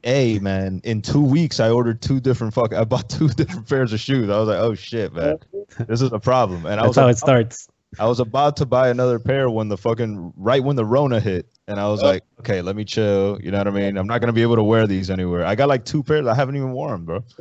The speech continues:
Speaker 1: I haven't even worn 'em. I can't go anywhere.
Speaker 2: <laughs> You should
Speaker 3: Yeah.
Speaker 2: rock 'em while we're recording the shows.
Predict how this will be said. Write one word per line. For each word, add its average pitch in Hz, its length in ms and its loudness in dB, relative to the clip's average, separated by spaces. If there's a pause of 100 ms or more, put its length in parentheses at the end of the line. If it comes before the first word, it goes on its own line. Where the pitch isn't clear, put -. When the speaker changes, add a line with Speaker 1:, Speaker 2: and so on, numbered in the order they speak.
(320)
Speaker 1:
I 92 60 -4
haven't 127 140 2
even 131 160 -2
worn 123 200 -10
'em. 82 100 -14
I 82 80 -8
can't 127 220 -2
go 143 120 2
anywhere. 104 300 -4 (300)
Speaker 2:
<laughs> 165 100 -16 (260)
You 113 80 -2
should 131 120 4
Speaker 3:
Yeah. 135 80 8
Speaker 2:
rock 135 200 6
'em 135 100 -2
while 123 140 2
we're 117 160 4
recording 117 400 0
the 104 80 -4
shows. 110 460 -4